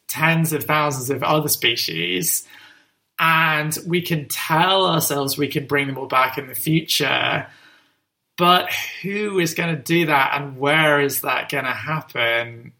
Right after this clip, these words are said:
Again, we live in an austerity era, and austerity is, you know, only gonna get worse as the climate crisis hits. So unless we have this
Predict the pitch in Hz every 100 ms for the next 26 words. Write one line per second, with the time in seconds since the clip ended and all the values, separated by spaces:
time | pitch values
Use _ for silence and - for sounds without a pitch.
0 | _ 147 156 196 185 156 160 175 151 151
1 | 139 139 135 _ - 143 139 135 156 156
2 | 170 156 - 123 127 143 135 123 - 131
3 | 123 - 143 - 151 156 147 - 131 127
4 | 123 123 - - - _ _ _ _ _
5 | - 151 143 - 180 147 123 131 143 139
6 | 135 131 131 135 143 139 - 139 135 139
7 | 156 151 - 135 - 139 - 139 - -
8 | 147 135 120 - _ _ _ _ _ _
9 | _ _ _ - 156 156 170 180 143 -
10 | - 147 143 131 117 139 131 - 135 131
11 | 123 - -